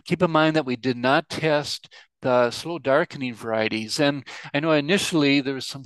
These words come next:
concern that they maybe have a little less vigor, and with cooler soils that might, um, enhance that,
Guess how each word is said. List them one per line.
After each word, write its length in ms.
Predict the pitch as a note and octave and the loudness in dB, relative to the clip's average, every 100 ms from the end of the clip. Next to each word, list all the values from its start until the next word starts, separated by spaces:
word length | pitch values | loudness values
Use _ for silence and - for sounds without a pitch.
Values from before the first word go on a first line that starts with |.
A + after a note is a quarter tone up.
| - | -12
concern 400 | C3 - C#3 C#3 | -10 -4 -2 0
that 160 | C3 | 0
they 120 | B2+ B2+ | 0 0
maybe 400 | C3+ C#3+ C#3 A#2 | 2 4 2 2
have 280 | A#2 C3 | 2 2
a 160 | C3 A#2+ - - | 0 -4 -10 -2
little 180 | F3+ F3+ | 2 4
less 220 | D3+ C3 | 4 2
vigor, 640 | A2+ C#3+ E3 B2 A2+ A2 G#2 - - - - | -2 0 0 -2 -6 -6 -16 -20 -20 -20 -10
and 500 | B2+ B2+ B2+ C#3 B2 | -2 0 0 -2 -6
with 160 | C3+ - | -8 -8
cooler 240 | - D#3+ | -2 2
soils 560 | C#3+ - C#3+ C#3 C#3 B2+ | 2 2 4 4 4 2
that 140 | C3 | 0
might, 260 | B2+ B2+ B2+ _ _ _ _ - - | 2 2 2 _ _ _ _ -20 -6
um, 300 | A#2 A2+ A2+ G#2+ - - - - - - - G#2 _ - | -4 -4 -8 -18 -20 -20 -20 -18 -16 -14 -14 -16 _ -2
enhance 480 | C3 D3 D3+ C3+ - | 0 2 2 0 0
that, 440 | C3+ A#2+ A#2+ | 4 4 4